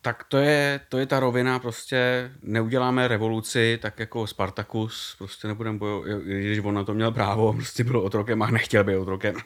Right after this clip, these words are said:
<laughs> což je naprosto v pořádku, tak s tím něco dělal ve svém životě. Ale, eh, on totiž, apoštol Pavel, taky věděl, že,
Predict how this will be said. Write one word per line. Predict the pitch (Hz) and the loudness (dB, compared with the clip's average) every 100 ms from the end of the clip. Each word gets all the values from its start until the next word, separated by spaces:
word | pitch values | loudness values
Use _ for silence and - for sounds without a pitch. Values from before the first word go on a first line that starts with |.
| - | -16
<laughs> | _ _ - | _ _ -14
což | 131 | 0
je | 127 | 2
naprosto | 110 107 110 113 | 2 2 0 -2
v | |
pořádku, | 95 92 87 - 90 92 - - - - - - | 0 0 -2 -4 -8 -8 -12 -20 -20 -20 -20 -2
tak | 101 95 | 0 0
s | |
tím | - 107 | -2 -2
něco | 95 107 | 0 -2
dělal | 98 85 85 | -2 -2 -6
ve | 87 | -10
svém | - 95 | -10 -8
životě. | 95 90 90 87 90 139 _ _ _ - - - - | -6 -8 -6 -6 -6 -12 _ _ _ -20 -20 -20 -8
Ale, | 90 98 101 104 101 107 107 117 _ - | -2 0 2 2 2 0 -4 -8 _ -16
eh, | 95 98 95 95 92 - - | -10 -6 -6 -6 -6 -10 -6
on | 104 117 | -2 -2
totiž, | 113 120 131 127 | -2 -6 -4 -6
apoštol | 82 - 113 131 | -8 -12 -8 -6
Pavel, | 117 110 113 | -2 -2 -2
taky | 107 - 120 | -4 -6 -4
věděl, | 104 101 104 107 104 104 | -4 -2 -2 -2 -4 -10
že, | - 104 101 104 | -6 -2 -2 -2